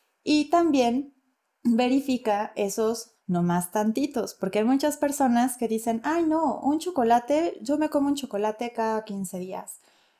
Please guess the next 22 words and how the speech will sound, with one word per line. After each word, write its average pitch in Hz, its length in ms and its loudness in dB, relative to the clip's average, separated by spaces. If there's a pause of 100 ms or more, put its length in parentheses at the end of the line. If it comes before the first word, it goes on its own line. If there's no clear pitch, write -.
(380)
Pero 214 560 6
tal 226 160 4
vez 240 160 0
también 220 280 0
cada 220 280 4
diez 208 300 0
o 214 80 -2
quince 220 320 -2
días 220 580 0 (460)
es 190 220 -4
un 190 120 -6
pancito 180 420 -6
dulce, 269 540 -2
y 196 160 -6
tal 196 180 -4
vez 202 260 -4
también 180 300 -4
cada 190 280 -4
diez 190 360 -4
o 185 80 -16
quince 190 300 -2
días 240 440 0